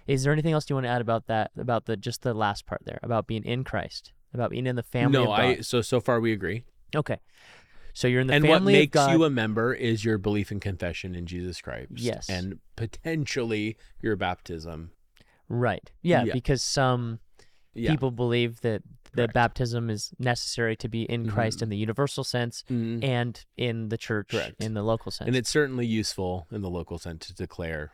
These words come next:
Speaker 2: like, "I am a part of this." Carry on.
Speaker 1: Yes, and it's, it's commanded biblically in a lot of places to declare,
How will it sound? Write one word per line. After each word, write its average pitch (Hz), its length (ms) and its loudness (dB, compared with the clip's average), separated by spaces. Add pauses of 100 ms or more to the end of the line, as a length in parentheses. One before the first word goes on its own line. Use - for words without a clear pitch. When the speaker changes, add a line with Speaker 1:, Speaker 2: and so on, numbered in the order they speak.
(160)
Speaker 2:
like, 82 180 -10
"I 71 100 -6
am 69 120 -10
a 71 40 -14
part 67 240 -12
of 50 60 -14
this." - 320 -18 (160)
Carry 65 260 -8
on. 50 120 -16 (1500)
Speaker 1:
Yes, 160 420 0
and 123 220 0
it's, - 380 -4 (180)
it's - 240 -4
commanded 113 480 -2
biblically 110 640 -2
in 107 120 -6
a 104 60 -4
lot 156 180 0
of 196 120 -6
places 110 420 -6
to - 140 -6
declare, 107 640 -2